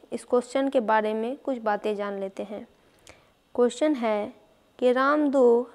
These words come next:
भिन्न-भिन्न सिक्कों को एक साथ उछालता है।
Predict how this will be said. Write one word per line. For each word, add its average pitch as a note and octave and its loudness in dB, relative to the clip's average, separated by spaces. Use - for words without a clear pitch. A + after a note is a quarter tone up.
भिन्न-भिन्न C#4+ 2
सिक्कों B3+ 0
को D4 4
एक A#3 4
साथ C4 -4
उछालता G#3 -8
है। G#3 -8